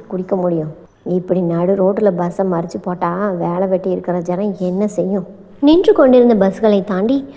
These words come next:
சுமித்ரா அமர்ந்திருந்த பஸ்ஸை குறிவைத்து வந்து கொண்டிருந்த பரந்தாமன் தூரத்திலேயே கார்மேகவண்ணனை பார்த்து விட்டான்.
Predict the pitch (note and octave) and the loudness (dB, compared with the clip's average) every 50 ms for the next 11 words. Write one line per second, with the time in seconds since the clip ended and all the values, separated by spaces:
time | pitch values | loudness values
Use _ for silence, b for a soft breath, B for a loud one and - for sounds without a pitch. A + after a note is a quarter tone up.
0 | B B B - - E4+ F4+ G#4+ - - D#4+ C#4 A3+ G#3+ A3 G#3+ G#3 G3 G3 G3 | B B B 0 2 4 4 4 4 2 2 2 4 4 4 4 4 4 2 2
1 | G3 F3+ F3 F3 F3+ F3+ - A3+ G#3 - G#3+ F#3 F#3+ F#3 F#3+ F#3+ F#3+ - - E4 | 2 2 0 -2 -2 0 0 0 0 2 0 0 2 2 0 0 0 0 -2 0
2 | E4+ D4+ A#3+ A3 G#3+ G#3+ - G#3 G3 F#3+ F#3+ F#3 F#3 F#3 F#3 F#3 F#3 F3 E3+ F3+ | 2 4 4 4 2 2 2 2 2 2 2 2 2 2 0 0 -2 -2 -2 0
3 | F#3 G3+ G#3 G#3+ A#3+ C#4 C#4+ A3 - B B B B B B B A#3 A3 D4+ F4+ | 0 0 0 0 0 0 -2 -4 -8 B B B B B B B 4 6 6 8
4 | A4 A#4 G#4 - D4 B3 A#3+ A3 A3 A#3+ C#4+ F4 - C4 A#3 A#3+ A#3 A#3 A3+ A3 | 8 6 6 4 4 4 6 6 6 4 4 4 2 2 2 4 4 4 4 4
5 | G3+ G3+ F3+ F#3 F3 F3+ F#3+ A3 D4 F#4+ - G#4 F#4 F4 - C#4 A#3+ A#3+ A3 - | 4 2 2 2 2 2 2 0 0 0 0 0 0 2 2 2 2 2 2 0
6 | G#3 G3 F#3 | -2 -2 -2